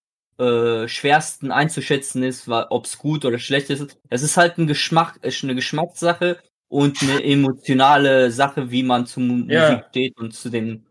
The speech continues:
Speaker 1: Genre und so.
Speaker 2: Ja, aber wobei ich hier sagen kann, hier zum Beispiel Life is Strange, das hat mir auch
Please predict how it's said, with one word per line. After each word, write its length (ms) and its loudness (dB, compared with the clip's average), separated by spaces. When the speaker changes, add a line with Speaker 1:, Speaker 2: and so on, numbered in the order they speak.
Speaker 1:
Genre 380 0
und 160 -8
so. 200 -14
Speaker 2:
Ja, 160 6
aber 320 4
wobei 440 0
ich 120 -4
hier 160 0
sagen 240 0
kann, 360 -2
hier 440 0
zum 140 -4
Beispiel 240 0
Life 260 0
is 160 -4
Strange, 460 -2
das 180 -12
hat 160 -6
mir 140 2
auch 260 -2